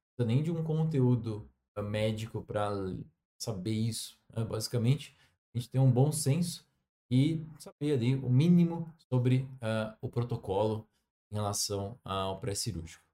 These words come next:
tá? Pré, trans e, ah,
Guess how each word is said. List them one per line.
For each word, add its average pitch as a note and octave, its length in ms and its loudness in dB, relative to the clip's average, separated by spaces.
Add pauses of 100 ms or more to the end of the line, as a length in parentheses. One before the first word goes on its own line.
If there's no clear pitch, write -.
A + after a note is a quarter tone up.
(140)
tá? G#2+ 260 -2 (520)
Pré, F#3+ 260 0 (300)
trans E3 540 0
e, C3 260 0 (400)
ah, G#2+ 320 -2